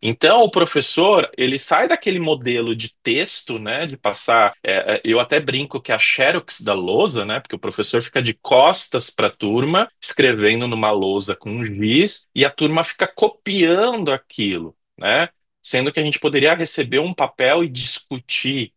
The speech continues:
aque-, aquele tópico. Um ponto que a gente entra, então, no ensino híbrido, onde esse professor, ele abre, muitas vezes com um projetor ali na sala de aula, ou mesmo uma lousa eletrônica, recursos que o aluno, ele vai tá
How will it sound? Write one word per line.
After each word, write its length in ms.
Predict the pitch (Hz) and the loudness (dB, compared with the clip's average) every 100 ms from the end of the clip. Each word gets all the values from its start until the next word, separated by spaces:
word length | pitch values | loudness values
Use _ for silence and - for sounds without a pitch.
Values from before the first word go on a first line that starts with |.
| _ - | _ -10
aque-, 280 | - 107 | -4 0
aquele 440 | 98 101 - 98 98 | 2 0 -2 -4 -4
tópico. 540 | - 85 82 - - _ | 2 2 2 -2 -20 _
Um 160 | 160 170 | -2 -2
ponto 400 | 160 143 147 180 | 2 4 2 -2
que 120 | - | -4
a 20 | |
gente 320 | 165 151 - 131 | -4 -4 -2 -2
entra, 260 | 135 135 | -2 -4
então, 280 | 131 127 117 | -6 -4 -4
no 60 | 113 | -4
ensino 440 | 120 - 101 104 | -8 -8 -6 -4
híbrido, 440 | 110 107 139 156 151 | -2 -2 -2 0 0
onde 180 | 151 | 0
esse 160 | 143 - | -2 -4
professor, 720 | - 123 - - 139 156 120 - | -4 -4 -4 -2 4 4 2 -2
ele 280 | 110 123 135 | -4 2 4
abre, 760 | 110 127 151 127 113 104 90 - | 6 6 4 2 0 0 -4 -8
muitas 460 | 107 135 156 117 | -8 -6 -4 -2
vezes 380 | 110 131 139 - | 0 0 -2 -10
com 160 | - 113 | -10 -8
um 180 | 113 | -8
projetor 840 | 113 110 113 104 87 - 98 160 147 | -2 0 0 -2 -4 -2 4 4 4
ali 160 | 95 95 | 0 -4
na 120 | 87 | -6
sala 320 | - 95 92 | -2 -2 -2
de 160 | 90 85 | -4 0
aula, 360 | 87 127 117 | 4 4 2
ou 100 | - | -2
mesmo 300 | 95 123 160 | -2 0 0
uma 220 | 165 160 127 | 0 2 4
lousa 800 | 107 120 175 214 123 110 90 - | 4 4 4 2 0 -2 -2 -4
eletrônica, 920 | 110 98 92 98 104 165 180 - 87 - _ _ _ | -8 -6 -8 -4 -2 0 -2 -6 -10 -10 _ _ _
recursos 880 | - 170 - - 226 277 - 110 - | -6 -4 -4 0 0 0 -2 -4 -6
que 160 | - 165 | -6 0
o 80 | 170 | 2
aluno, 480 | 160 147 202 214 | 4 2 0 -2
ele 160 | 151 143 | -2 0
vai 160 | 143 147 | 0 0
tá 500 | - 147 156 160 | 2 4 4 2